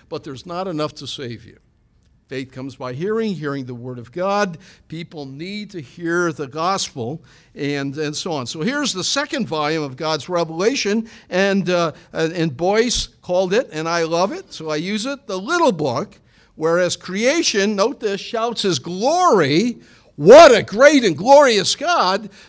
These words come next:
The little book shouts and proclaims his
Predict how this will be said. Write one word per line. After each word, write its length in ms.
The 160
little 560
book 500
shouts 560
and 120
proclaims 640
his 480